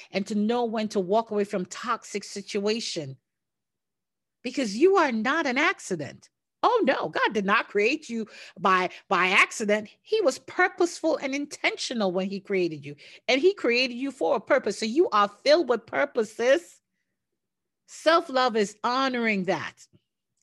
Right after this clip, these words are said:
Self-love is honoring who God has created you to be. Self-love is honoring that you are a child of the King. Self-love means that you are royalty.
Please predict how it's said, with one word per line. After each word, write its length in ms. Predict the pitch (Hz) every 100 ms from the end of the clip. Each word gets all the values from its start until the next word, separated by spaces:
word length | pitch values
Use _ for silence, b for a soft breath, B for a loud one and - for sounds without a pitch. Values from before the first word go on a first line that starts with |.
| _ _
Self-love 580 | - 302 330 285 254 214
is 140 | 208
honoring 420 | 226 262 247 226
who 140 | 233 247
God 320 | 233 233 226
has 140 | 202
created 440 | - 220 233 226 180
you 140 | 226
to 80 | 196
be. 580 | 139 214 269 220 117 _ _ _ _ _ _ _ _ _ _
Self-love 540 | - - 311 262 254 220
is 120 | 190 214
honoring 360 | 262 262 233
that 160 | 220 190
you 220 | 202 285
are 220 | 233 202
a 80 | 185
child 560 | - - 254 302 285 202
of 160 | 202
the 120 | 170 180
King. 840 | - - 302 381 339 240 196 131 _ _ _ _ _ _ _ _ _ _ _ _ _ _
Self-love 840 | - - - 302 359 240 269 269 233
means 280 | 254 262 220
that 300 | 226 208 294
you 140 | 339
are 260 | 226 214 196
royalty. 1200 | 170 208 311 440 466 370 220 - - 196 156